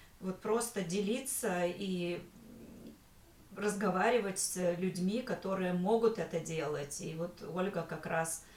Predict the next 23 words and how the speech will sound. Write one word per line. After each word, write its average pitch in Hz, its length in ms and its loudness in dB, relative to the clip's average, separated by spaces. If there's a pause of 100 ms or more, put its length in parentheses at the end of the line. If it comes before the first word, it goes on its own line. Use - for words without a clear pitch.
(360)
в 180 60 -6
этом 175 240 -2
плане 180 320 0
потрясающий, 170 1000 -2
э, 175 160 -4
специалист 190 760 0
сама 170 260 0
по 170 120 -6
себе, 190 400 2
плюс 190 360 -2
человек, 180 580 0
который, 170 640 -2
у 170 80 -4
которого 170 480 -2
в - 100 -12
ключах, 175 640 0 (120)
в 180 640 4
руках 190 440 4
ключи 190 640 0 (520)
от 180 280 0 (180)
многих 185 520 2
других 214 460 4
терапевтов, 196 760 2